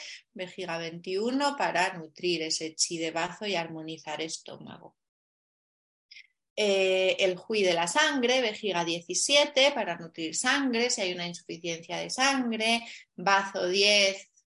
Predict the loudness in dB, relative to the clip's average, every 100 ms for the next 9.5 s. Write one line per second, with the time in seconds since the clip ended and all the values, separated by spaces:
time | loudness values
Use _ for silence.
0 | _ _ -10 -8 -6 0 2 0 -2 -6
1 | -6 -4 -4 -4 -6 -10 -12 -2 0 0
2 | -4 -6 -4 2 2 2 0 -2 -4 -6
3 | -6 -6 -6 -12 -12 -12 -4 2 2 2
4 | 2 2 2 -2 -2 -2 2 4 4 6
5 | 6 4 0 2 4 4 2 -6 2 2
6 | 2 -12 -18 -16 -4 2 2 0 -2 2
7 | 2 2 0 2 4 2 0 -2 -4 -4
8 | -2 -4 -6 -4 -2 -2 0 2 2 0
9 | 0 2 0 -4 -6